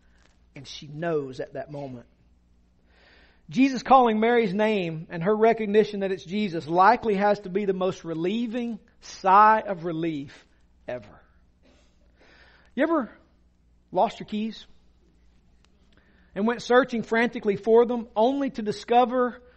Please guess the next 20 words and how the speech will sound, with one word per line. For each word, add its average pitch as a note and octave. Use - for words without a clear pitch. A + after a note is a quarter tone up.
an G3
hour A#3
later A3
they F#3+
were F#3
in G#3+
your G#3+
hand, A3
or F#3+
you A3+
were G#3
swinging B3+
them G#3+
around A3
your F#3+
finger A#3
as A3+
you G#3+
were G3
looking? A3+